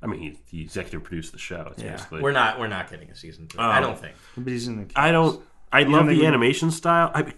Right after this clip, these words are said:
Speaker 2: Oh yeah, that's where we were going with this. I don't. I don't think we're getting a season three for this one reason, because nothing will happen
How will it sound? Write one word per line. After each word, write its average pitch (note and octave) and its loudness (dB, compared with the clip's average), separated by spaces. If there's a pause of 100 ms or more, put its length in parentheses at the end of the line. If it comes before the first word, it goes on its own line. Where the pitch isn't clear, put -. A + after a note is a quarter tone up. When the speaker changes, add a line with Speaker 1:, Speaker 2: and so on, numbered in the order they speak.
(500)
Speaker 2:
Oh D#3 4
yeah, B2+ 4 (120)
that's F#3 2
where A3+ 2
we G3 2
were D#3+ 6
going C3+ 0
with B2 -2
this. A#2+ -4
I D#3 2
don't. F#3+ 2 (120)
I D#3+ 2
don't A#3+ 2
think A#3+ 0
we're A3 0
getting F#3+ 4
a D3+ 2
season D3+ 0
three C3+ 0
for A#2+ -6
this A#2+ -2
one A#2 2
reason, G2 -6
because G#2 -6
nothing A#2+ 0
will B2 0
happen G#2 -6